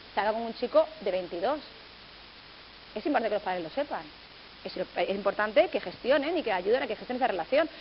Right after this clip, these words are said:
porque puede salir muy perjudicada emocional y físicamente, ¿vale? Con lo cual los padres deben de saber. A mí me sorprendió un estudio del Observatorio Sociológico que el ochenta y cinco por ciento de los padres no sabían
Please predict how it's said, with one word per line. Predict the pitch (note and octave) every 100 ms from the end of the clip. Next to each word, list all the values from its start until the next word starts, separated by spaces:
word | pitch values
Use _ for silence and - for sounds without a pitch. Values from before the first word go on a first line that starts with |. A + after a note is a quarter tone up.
| - -
porque | B3+
puede | B3+
salir | D#4+ E4
muy | D#4
perjudicada | C#4+ A#3+ C#4 C4+ E4 C4 D#3 -
emocional | G#3+ G3 G3+ G#3 D4
y |
físicamente, | - A#3+ A#3+ G3+ F3 F3 F3 - - - - - -
¿vale? | D#3+ A3 D#4 - - -
Con | B3+
lo | C4
cual | D4
los | C#4+ -
padres | D4+ D#4+ D#4+ C#4
deben | C#4+ D#4+
de | D4
saber. | G#3+ F#3 F#3 - -
A |
mí | C4+
me | D#4+
sorprendió | F4 E4+ D4 D4+
un | D4+
estudio | C4+ C4+ C4+ D#4+
del | D4+ G3+
Observatorio | G#3 G3+ G#3+ C4 B3+ A3+ G#3 - -
Sociológico | B3 A#3+ A3+ B3+ D#4 C4 D#4+ F4 - -
que | C4
el |
ochenta | A3 A#3
y | A3+
cinco | C4+
por | D#4
ciento | C#4+ D4+
de | C4
los | B3
padres | C4+ D4 C4+ D#4 - - -
no | B3+
sabían | C#4 D4+ C#4+ E4 D4+